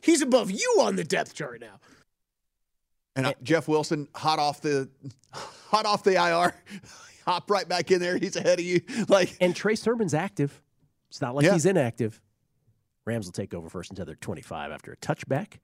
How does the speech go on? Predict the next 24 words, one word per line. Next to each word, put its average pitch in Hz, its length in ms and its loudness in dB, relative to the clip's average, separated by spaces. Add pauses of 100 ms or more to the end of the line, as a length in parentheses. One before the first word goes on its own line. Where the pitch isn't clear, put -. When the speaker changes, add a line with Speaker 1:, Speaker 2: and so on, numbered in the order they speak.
(160)
Speaker 2:
Oh, 107 120 -10
boy. - 240 -16
Speaker 3:
And 85 120 -12
there's 92 80 -6
a 170 40 -2
Speaker 2:
Oh, 180 60 0
Speaker 3:
little 101 140 -2
Speaker 2:
okay. 135 180 -6
Speaker 3:
screen, 175 400 -4
and 202 100 -6
Speaker 2:
All 180 60 -6
Speaker 3:
there's 185 100 -6
Speaker 2:
right. 147 180 -4
Speaker 3:
a, 87 140 -16
a - 40 -12
well 95 200 -6
set - 280 -8
up - 160 -8
screen. 190 420 -8 (240)
That 98 140 -12
gets - 180 -16
about - 320 -16
six - 420 -18
yards 78 440 -14